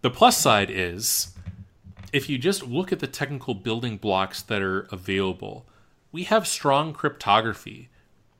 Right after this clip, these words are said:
People are like, "Don't roll your own crypto. It's dangerous. It doesn't work. You're vulnerable to timing attacks." Like, do you know how much easier it is to roll your own crypto just from nothing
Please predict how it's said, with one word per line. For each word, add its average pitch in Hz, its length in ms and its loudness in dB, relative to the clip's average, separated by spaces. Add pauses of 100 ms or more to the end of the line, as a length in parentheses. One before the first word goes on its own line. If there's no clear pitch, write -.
(760)
People 196 260 2
are 208 100 6
like, 139 240 2
"Don't 127 260 4
roll 120 280 2
your 113 180 0
own 110 160 -2
crypto. 95 640 -2
It's 82 220 -10
dangerous. 101 920 -2
It 107 120 -12
doesn't 107 220 -4
work. 113 300 -2
You're 98 80 -6
vulnerable 110 440 -2
to 104 80 -12
timing 110 460 2
attacks." 90 520 -4 (340)
Like, 107 240 -2
do 113 100 -6
you 143 160 -2
know 208 200 2
how 147 440 4 (100)
much 120 540 -4
easier 113 400 -2
it 127 80 -6
is 107 360 -4
to - 160 -8
roll 101 560 0
your 101 300 -4
own 107 260 -2
crypto 113 540 -2
just 104 340 -6
from 98 360 -4 (380)
nothing 101 840 -2